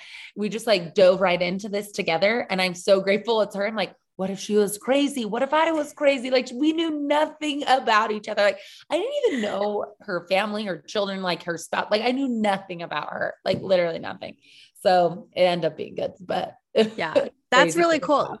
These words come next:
Speaker 2: Was, so how did that come to be then? Um, I'm trying to think of, like, her story that she said that she went to a dance
Speaker 1: Yeah.
Speaker 2: class.
Speaker 1: Yeah. So
Speaker 2: Did she
Speaker 1: so
Speaker 2: come to one of
Speaker 1: she actually
Speaker 2: yours?
Speaker 1: reached out to me first.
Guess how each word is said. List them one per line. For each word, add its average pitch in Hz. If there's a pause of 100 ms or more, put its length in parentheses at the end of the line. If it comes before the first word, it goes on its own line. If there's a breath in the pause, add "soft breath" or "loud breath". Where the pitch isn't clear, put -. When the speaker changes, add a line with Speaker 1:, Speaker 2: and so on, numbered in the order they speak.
Speaker 2:
Was, 240 (200)
so 240
how 247
did 262
that 214
come 214
to 214
be 220
then? 143 (200)
Um, 180
I'm 185
trying 220
to 226
think 220
of, 196
like, 175 (320 loud breath)
her 208
story 190
that 185
she 190
said 180
that 165
she -
went 175
to 226
a 180
dance 156
Speaker 1:
Yeah. 233
Speaker 2:
class. 143
Speaker 1:
Yeah. 220
So 254
Speaker 2:
Did 233
she -
Speaker 1:
so -
Speaker 2:
come 233
to -
one 196
of 185
Speaker 1:
she 185
actually 165
Speaker 2:
yours? 277
Speaker 1:
reached 277
out 262
to 269
me 226
first. 170